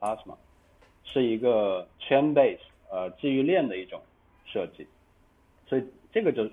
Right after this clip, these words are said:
呃，这个我觉得是很有意思。就是，呃，从这一点其实我们可以认识到一个什么，就是说 Layer two的协议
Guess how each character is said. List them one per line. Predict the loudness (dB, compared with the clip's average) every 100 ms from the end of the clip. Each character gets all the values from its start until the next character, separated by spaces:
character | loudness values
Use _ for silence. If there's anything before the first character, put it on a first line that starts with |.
| -4
呃， | -2 -2 -2
这 | 0
个 | 0
我 | 0
觉 | -4
得 | -6
是 | -8
很 | -10 -10
有 | -10
意 | -12 -14
思。 | -16 _ _ _ _ _ _ _ _
就 | -4 2
是， | 4 6 4 0 _ _ _ _ _ _ _ _ _ _ -4
呃， | -2 -4 -10 -6
从 | -2
这 | 2 2
一 |
点 | 0 -4
其 | -6 -6
实 | -4
我 |
们 | -4 -6
可 | -6
以 |
认 | -2 -2 -2
识 |
到 | -4 -4
一 | -6
个 | -12
什 | -14
么， | -20 -16
就 | -16
是 | -14
说 | -8 -6 -8 -10 -20 -20 -20 -20 -20 _ 0
Layer | 4 4
two | 4
的 | 0
协 | -2 -4
议 | -4